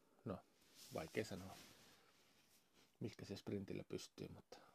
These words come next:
varmaan nyt k-, siihen samoihin kuin toi Perttelkin. Sitten on neloset se ja Vanda.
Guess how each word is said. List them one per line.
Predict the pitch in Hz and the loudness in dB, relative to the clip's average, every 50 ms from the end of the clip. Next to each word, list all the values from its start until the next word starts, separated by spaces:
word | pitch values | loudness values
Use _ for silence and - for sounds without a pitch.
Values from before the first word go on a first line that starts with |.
| - - - 104 98 98 | -18 -16 -14 -10 -4 -2
varmaan | 104 - - 101 98 101 104 | -2 -2 0 -2 -2 -2 -2
nyt | 110 110 - - - | -4 -4 -8 -12 -12
k-, | - - - - - - - - - _ - | -12 -12 -12 -14 -20 -20 -20 -20 -20 _ -6
siihen | - - 104 98 95 92 | -2 0 0 0 0 0
samoihin | - - 95 90 92 95 95 92 90 - | 2 4 4 6 4 4 2 0 -2 0
kuin | 92 92 92 | 0 0 2
toi | - 85 82 | 0 0 0
Perttelkin. | - - - - _ - - - - - - - - - - - - - - _ _ _ _ _ _ _ _ _ - _ _ _ _ _ _ _ _ - - _ _ _ - - - - | -2 -6 -6 -8 _ -16 -16 -16 -18 -20 -20 -20 -20 -20 -20 -20 -20 -20 -20 _ _ _ _ _ _ _ _ _ -20 _ _ _ _ _ _ _ _ -20 -20 _ _ _ -18 -14 -8 -2
Sitten | - 127 113 - 107 95 | 0 0 0 2 2 0
on | 95 - - - - | 0 -2 -4 0 4
neloset | 120 113 104 - 85 - - | 4 4 4 4 0 -6 -2
se | - 95 | 0 0
ja | 82 82 - 101 | 0 0 0 2
Vanda. | 113 117 123 131 123 117 120 | 4 4 4 4 4 2 2